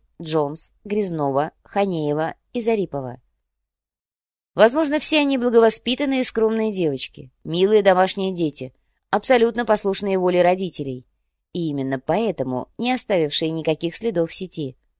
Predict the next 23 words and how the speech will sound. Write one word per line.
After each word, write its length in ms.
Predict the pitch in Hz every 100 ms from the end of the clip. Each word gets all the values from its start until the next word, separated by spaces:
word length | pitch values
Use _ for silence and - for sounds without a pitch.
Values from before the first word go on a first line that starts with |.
| _
Но 140 | 180 214
также 340 | 302 269 202
возможно, 600 | 160 151 139 131 127 123 -
что 220 | - 185
жизнь 300 | 202 190 180
одной 420 | 165 147 147 147
из 80 | 147
них 300 | 190 226 - _ _
создана 540 | - 202 190 240 262
умелыми 540 | - 202 196 185 175 185
машинистами, 760 | 196 - 240 185 - 143 131 _ _ -
имеющими 520 | 175 175 165 175 165
доступ 440 | 151 165 - -
к 80 | -
базам 360 | 156 156 160 165
данных. 460 | 151 139 127 _ _ _ _ _ _ _ _ _ _ _ _ _
Урзак 320 | 220 214 262
скачал 420 | - 254 247 226 208
информацию 540 | 196 196 175 175 170
на 100 | 165
балалайку, 640 | 156 151 143 131 - 170 - _ -
выключил 540 | 226 262 220 - 160 147
раллер, 440 | 135 131 151